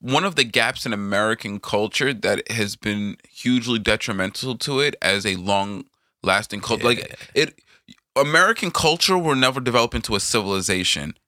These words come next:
Speaker 1: the way that Chinese culture or Japanese culture developed into civilizations, because they ignore certain pivotal parts of, of the human experience, like eating.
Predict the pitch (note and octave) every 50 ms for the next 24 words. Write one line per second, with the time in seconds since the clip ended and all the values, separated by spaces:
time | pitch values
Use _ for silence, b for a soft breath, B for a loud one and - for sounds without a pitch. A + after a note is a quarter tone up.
0 | - - G#2 G#2 G#2+ G#2 G2+ - - - - - C#3 C3 B2+ B2 B2 A2+ - -
1 | - B2+ A2 A#2 B2 - - D#3 C#3+ F2 G2+ G2+ - G#2 G2 - A#2 A2+ G2 -
2 | - - G#2+ G#2+ - - C#3 B2+ A#2 - F#2+ G2 - - G2 - - - - F#2+
3 | F2+ F2 F2+ F2+ - G2 G2 G2 - F2+ E2+ - - G2+ - A2 G2 F#2 - B
4 | B B B B B - B2 B2 A#2 B2 A2+ A2+ A#2+ A#2 A#2+ C3+ D3+ E3+ E3+ D3+
5 | C3 B2 - - - - - - D3+ D3 B2+ F2 A#2 G#2 - _ - - D#3 C3+
6 | B2+ - A#2+ G#2 G#2 G2 - - - - A2 G#2 A#2 C#3+ D#3+ - - - - G2
7 | G2 F#2+ F#2+ F2+ E2+ - _ _ _ _ _ _ _ _ _ - G2+ G#2+ G#2 G#2
8 | G#2 G2+ F#2+ F2 - - - - - A#2 A#2+ A2 G#2+ G#2+ - - C#3 C3+ C3+ B2+
9 | A2+ - - - - A#2+ A#2+ A#2+ C3 C#3+ D#3 F3 F#3+ - - B B B B B
10 | A#2 A#2+ A#2 - - - A3+ A#3+ E3+ G#2+ F#2+ -